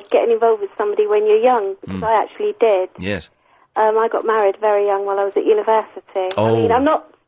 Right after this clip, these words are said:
Speaker 1: putting against the fact that I had two beautiful children.
Speaker 2: No, of
Speaker 1: Don't get
Speaker 2: course.
Speaker 1: me wrong, and still finished my degree. But I should have listened to my late father, because it really didn't work out.
Speaker 2: Isn't it funny? Uh, as I get old-, well, can I, how old are you, Isabella?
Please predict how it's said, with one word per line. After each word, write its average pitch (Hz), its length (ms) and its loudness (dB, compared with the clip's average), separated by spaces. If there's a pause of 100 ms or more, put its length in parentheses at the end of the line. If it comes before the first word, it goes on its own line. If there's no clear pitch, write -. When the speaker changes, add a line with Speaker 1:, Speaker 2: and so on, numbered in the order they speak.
(100)
Speaker 1:
putting - 180 -4
against 233 320 -2
the - 80 -20
fact - 240 -4
that - 100 -4
I 214 100 -2
had 214 180 -2 (560)
two 233 100 -2
beautiful 220 460 -8
children. 202 500 -2
Speaker 2:
No, 160 140 2
of - 20 4
Speaker 1:
Don't 175 80 -2
get - 60 -10
Speaker 2:
course. 175 240 0
Speaker 1:
me 403 60 -6
wrong, 392 100 -4 (340)
and 220 180 2
still 247 180 4
finished 226 260 -8
my 214 120 -2
degree. 208 540 0 (580)
But 220 240 0 (100)
I 233 260 0
should 294 100 -2
have 233 100 -4
listened 220 340 -2
to 226 60 -6
my 214 180 -2
late 214 280 2
father, 202 520 0
because 208 480 0 (180)
it - 160 2
really 226 280 2
didn't 202 240 -4
work 196 320 -4
out. 196 300 -2 (220)
Speaker 2:
Isn't 196 220 -2
it 262 120 -2
funny? 78 440 -8
Uh, 110 160 -4
as 165 160 0
I 214 80 2
get 165 180 0
old-, 127 220 0
well, 190 100 0
can 262 140 0
I, 294 140 -2
how 294 140 2
old 233 140 0
are 151 40 -10
you, 185 100 -8
Isabella? 156 380 -12